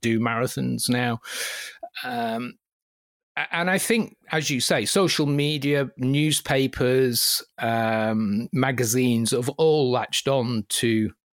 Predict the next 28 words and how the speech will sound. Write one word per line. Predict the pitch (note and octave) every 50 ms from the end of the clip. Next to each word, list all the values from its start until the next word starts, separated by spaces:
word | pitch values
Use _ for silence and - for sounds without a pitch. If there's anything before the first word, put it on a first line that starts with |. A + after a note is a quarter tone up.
| _ _ _ _ _ _ _ _ _ _ _ - -
endurance | C#3 C#3 B2+ B2 A2 G#2 B2 C3 B2+ B2+ B2 A2+ A2+ A2+ A2 - -
and | A#2+ A2+ A2+ -
crazy | - - C#3 B2+ C3+ C3+ A2 A#2+ A#2+ G#2+
endurance. | F#2+ G2+ G2 - A2+ G2+ G2+ - - F#2+ F#2+ - - - - - - _ _ _ -
Um, | G#2+ G#2 G2+ G2 G2 G2 F#2 F2+ G#2 G#2+ _ - - - - - - - - - _ -
and, | C#3+ D#3+ -
and | E3+ D#3+ F3
actually | G3+ F#3 - - - D#3 C3+ -
crazy | - - D#3 C#3+ D#3 F3+ F3 C3+ A2+ B2 A#2+ A2
endurance | A2 G#2+ G2 A#2 A2+ G#2 A2 A2 G#2+ G#2+ G#2 G2+ - - - - - _ _ _ _ _ _ _ _ _ _ _ _ _ -
is | C3 C3 A#2+ G#2 G#2
unique | A2+ B2 B2+ C3 B2+ C3 C3 C#3 D3 B2+ A#2 - - B2+
in | A#2 A#2 A2 A2 A#2
that | A#2 B2 - _ -
people | - C3+ B2+ - - - A2+ G#2+ G2+ G2 A2
read | G#2+ B2 D3 D#3+ D#3+ C3 -
those | - A#2 A2+ G#2+ A2
articles | A2 G#2 G2 - - A2 - - A2 G#2 -
and | A#2+ A2+ A2 -
can't | - C3+ C3 B2 B2 -
understand | A#2 A2+ A2 A2+ - - - D#3+ D#3 D3+ C3 G#2+ G#2
it | G2
and | F#2 G#2+ G#2+ A2
get | A#2+ - -
flabbergasted | - - B2 A#2+ A2+ B2 G#2+ G#2+ G2 - - - - G#2 F#2+ -
by | - G2+ G2 F#2+
it. | F#2+ F2 - -
So, | - C3+ B2+ B2 B2 A#2 -